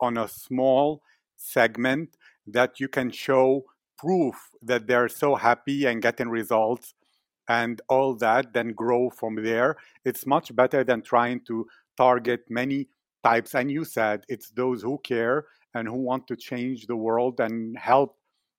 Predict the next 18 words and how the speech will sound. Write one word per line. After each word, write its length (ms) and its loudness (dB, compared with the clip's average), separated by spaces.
people 320 -2
take 380 0
action, 420 -2
but 160 0
didn't 300 -4
find 420 -2
an 240 -6
easy 380 -8
way. 380 -2
So 220 0
to 220 -4
ask 360 0
you 280 -2
about 440 2
this 440 -4
specifically, 1000 -2
are 260 8
there 580 4